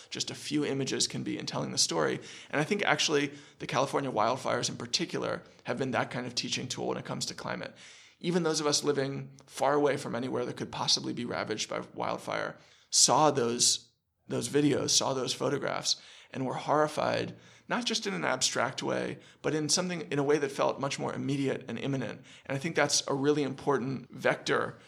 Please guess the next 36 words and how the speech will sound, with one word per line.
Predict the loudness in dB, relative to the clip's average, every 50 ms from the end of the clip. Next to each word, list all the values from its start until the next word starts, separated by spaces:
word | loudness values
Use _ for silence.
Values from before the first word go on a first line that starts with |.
| -20 -20
for | _ -4 -4 -4
climate | -2 0 -2 0 0 0 -2
messaging | 2 2 2 2 2 0 -4 -2
going | -2 -2 -2 -2 -6
forward, | -4 0 2 2 2 2
that | 0 0
we | 0 0
really | 0 4 4 6 6 6 4 4 0 -10 -16 -20 -20 -20 _ _ _ _ _ _ _ _ _ _ _ _
emphasize | 4 4 4 2 2 2 2 2 2 2 0 0 -2 -4 -6 -8 -20 _ _ _
how | -8 -2 0 2 4 4 2 2 -2 -4 -6
close | -8 0 2 4 6 6 4
at | 4 2
hand | -4 -4 -2 -2 -2 -2 -4 -2
these | 0 0 0
impacts | 0 0 0 -4 0 0 0 2
are, | 2 0 0
both | -2 -2 0 2 2 2 2 0
close | -4 -4 -2 0 0
at | -2 -2
hand | -4 -4 -4 -4 -4 -4
in | -4 -4 -4
terms | -6 -6 -6 -6 -6 -6
of | -4 -4 -6 -6 -8 -14 -18 -20 -20 -20 -20 _ _ _ _ _
time | -8 -6 0 2 2 2 2 2 0 -4 -6 -4
and | -2 -2 -2
in | -2 -2
terms | -2 -2 -4 -4 -4
of | -6 -8 -10 -14 _
place. | -6 -4 -4 -4 -2 0 0 0 0 -2 -4 -16 -20 -20 -20 -10 -6
Um, | -4 -2 -2 -2 -4 -6
I | -4 -4
think | -4 -4 -4
for | -4 -2 -2
a | -2
long | 0 2 2 4 4 2
time | 0 0 0 0 0 0 -2 -6